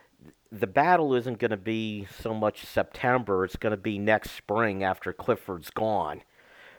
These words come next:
Because if it's Veilleux, it could be Veilleux for three years, <laughs> okay? So I would think it's gonna be next spring that the real battle is going to be, and someone could end up transferring after that. What do you think?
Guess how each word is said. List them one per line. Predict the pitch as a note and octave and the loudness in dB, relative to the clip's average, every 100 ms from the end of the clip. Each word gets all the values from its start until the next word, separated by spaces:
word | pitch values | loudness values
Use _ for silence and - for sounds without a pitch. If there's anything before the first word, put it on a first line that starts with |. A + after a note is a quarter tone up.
| _ | _
Because | A2 - C3 A2 G#2 - | -6 0 4 4 4 -2
if | G#2 - | -6 -2
it's | G#2+ - | -4 0
Veilleux, | G#2+ G#2 A2 F3 D#3+ C3+ | 2 4 4 2 4 2
it | B2 | 0
could | A#2+ G#2 | -4 -4
be | A2+ | -4
Veilleux | G#2 G#2+ G#2+ B2 C3 | 4 4 4 2 -2
for | - G2 | -2 -6
three | - G#2 A#2 | -4 -6 -6
years, | A2 A2+ C3 G#2+ D2+ - - - | -4 0 2 2 0 -6 -8 -10
<laughs> | - | -14
okay? | G2+ - G#2+ G2 - - - - | -14 -2 0 0 -4 -16 -20 -20
So | - - A#2 A2+ A2+ - | -8 2 4 4 2 0
I | A2+ D3+ | 2 4
would | C#3+ A2+ | 2 -6
think | - C3 A#2 A#2 | -4 -2 -2 -4
it's | - | -6
gonna | - A2+ G#2+ | -2 -2 -2
be | G#2 G2+ | -4 0
next | G#2+ G#2 - | 2 0 -2
spring | - A2 A#2 G2 | -6 -2 0 0
that | F#2 - | 0 0
the | F2+ | -4
real | F2 F#2 A#2+ B2+ A2+ F#2+ | -8 -6 -2 2 2 2
battle | F#2+ F2 F2 F2 E2+ - - | 2 2 2 0 -4 -6 -10
is | F2+ | -8
going | - G2 F2+ | -4 -4 -4
to | F2 | -6
be, | D#2 F#2+ F2+ E2 - - _ | -2 -2 -2 -8 -16 -20 _
and | G2 G2 F#2+ - | 0 0 0 -2
someone | - G#2 F#2+ | 2 2 0
could | F2+ G#2 | -4 -2
end | F#2 F2+ | -2 0
up | F2+ - | -2 -2
transferring | - F#2+ F2 - F2+ F2 E2+ | -6 -6 -6 -6 -6 -4 -4
after | E2 - F2 | -6 -6 -6
that. | D#2+ E2 C#2+ - | -2 -2 -2 -6
What | F2+ | -8
do | F2 | -6
you | F2 | -10
think? | - D#2 C#2+ - | -8 -10 -12 -16